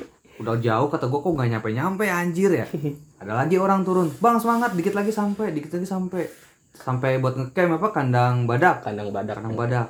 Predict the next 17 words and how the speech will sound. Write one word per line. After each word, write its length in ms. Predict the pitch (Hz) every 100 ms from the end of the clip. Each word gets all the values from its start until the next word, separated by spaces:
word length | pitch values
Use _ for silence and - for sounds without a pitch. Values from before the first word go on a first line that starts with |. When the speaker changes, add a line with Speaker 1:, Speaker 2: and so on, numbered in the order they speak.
| -
Speaker 1:
Sampai 220 | - 131
buat 120 | 143
ngecamp, 240 | 143 131 139
weh, 140 | 165
gue 160 | 175 151
semangat. 420 | 143 135 131 127 127 - _ _
Yang 140 | 147 165
ketiga 220 | 175 175
kali 160 | 175 226
ada 80 | 208
yang 120 | 185
ngomong 140 | 185
lagi, 100 | 196
gue 140 | 185 185
nggak 160 | 175 147
percaya. 360 | 143 127 120
Speaker 2:
<laughs> 80 | 98